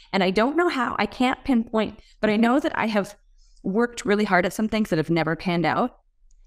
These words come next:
And then other things just fall in my lap and I'm,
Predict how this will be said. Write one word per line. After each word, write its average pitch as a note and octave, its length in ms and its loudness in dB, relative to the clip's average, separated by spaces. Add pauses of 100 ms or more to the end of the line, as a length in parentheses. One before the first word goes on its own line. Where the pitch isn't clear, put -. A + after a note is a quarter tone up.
And F3+ 140 0
then D#3+ 100 -2
other F3 180 0
things A#3+ 320 0
just - 340 -2 (920)
fall A3 300 2
in C4 80 4
my C4+ 120 2
lap E3 320 -2
and E3 120 -2
I'm, E3+ 220 -2